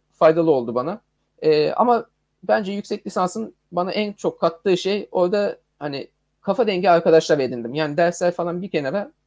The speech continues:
çok, yani derslerden çok bir arkadaşların bence yüksek lisanslara beklentisi olmasın. Orada asıl bir ortam göreceksiniz, bir network yapacaksınız ve, e, sizinle aynı kafada doğru insanlar tanıyacaksınız. Bence bir yüksek lisansın hani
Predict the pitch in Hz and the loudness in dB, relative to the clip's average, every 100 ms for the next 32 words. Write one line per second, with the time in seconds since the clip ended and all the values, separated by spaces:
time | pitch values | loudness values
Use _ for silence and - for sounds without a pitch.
0 | _ _ 214 185 - 151 147 170 165 160 | _ _ -4 -4 -2 -2 2 2 2 -2
1 | 165 185 165 160 147 160 160 165 156 156 | -2 -4 -2 2 2 4 0 0 -2 -2
2 | 147 - 156 175 - 165 156 - 165 156 | -2 -8 -6 -6 -6 -6 -6 -2 0 0
3 | 156 160 - 185 156 131 214 208 _ _ | 0 -4 -4 -4 -4 -4 -8 -16 _ _
4 | 185 180 190 185 - 208 190 - _ _ | -2 0 -2 -2 -10 -10 -10 -12 _ _
5 | _ 156 156 208 202 - 185 180 180 180 | _ 2 2 0 -4 -8 -2 0 0 -4
6 | 202 190 165 175 175 202 196 190 185 196 | -6 -10 -2 -2 -2 -6 -6 -6 -4 -6
7 | 185 208 190 190 196 - _ _ _ 170 | -8 -12 -6 -6 -6 -10 _ _ _ 2
8 | 165 165 170 165 165 - 220 202 196 202 | 4 6 4 2 -2 -4 -4 0 0 0
9 | 196 180 208 180 180 180 160 160 151 147 | -2 -2 -4 2 2 2 0 2 2 0
10 | 127 127 120 131 139 160 160 170 160 - | -4 -4 -6 -6 -6 -4 -6 -8 -8 -6
11 | 170 156 160 147 175 160 | -8 -6 -6 -6 -6 -6